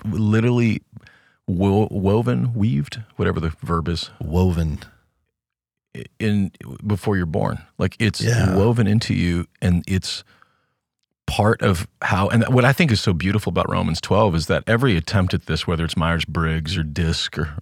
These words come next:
Speaker 1: Enneagram, whatever,
Speaker 2: Yeah.
Speaker 1: is a, is an attempt by a human to describe what God described in the Bible two thousand years ago, which is, "No, I, the, you,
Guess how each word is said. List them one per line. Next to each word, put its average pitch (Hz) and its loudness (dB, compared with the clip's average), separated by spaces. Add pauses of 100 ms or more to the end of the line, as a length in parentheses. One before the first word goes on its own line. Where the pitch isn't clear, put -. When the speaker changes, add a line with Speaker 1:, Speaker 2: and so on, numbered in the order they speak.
Speaker 1:
Enneagram, 80 -2
whatever, 80 -2
Speaker 2:
Yeah. 98 2 (400)
Speaker 1:
is 85 0
a, 87 2
is 92 0
an 90 0
attempt 95 0
by 87 2
a 85 2
human 80 0 (680)
to 80 2 (800)
describe 90 0
what 85 0 (600)
God 98 2
described 85 2
in 85 4
the 85 2
Bible 78 0
two 82 -2
thousand 67 -4
years 73 -6
ago, - -8
which 76 -4
is, - -6 (100)
"No, 139 2
I, 127 6
the, - -2
you, 110 -2